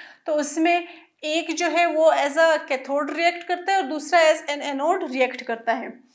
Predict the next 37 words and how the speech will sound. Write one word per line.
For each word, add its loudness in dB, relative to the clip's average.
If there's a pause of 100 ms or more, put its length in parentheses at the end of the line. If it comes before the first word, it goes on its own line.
(340)
तो 0
यहाँ 4
पे 0
हम 2
क्या 8
कर 0
रहे 0
हैं -4
कि 2
इलेक्ट्रोप्लेटिंग 0
का 0
हमने 0
प्रोसेस -6
करना 2
है। -2 (440)
उसके -2
लिए 4
हमने 6
एक -4
मिक्सचर 2
लिया 6
टिन -4
सॉल्ट 6
का 8 (360)
और 0
उसको 4
हमने 8
डिसॉल्व 0
कर 2
दिया 4
पानी 0
में। -12 (1200)
जब 10
इलेक्ट्रिक 4
करंट 4
पास 10
हुई, -4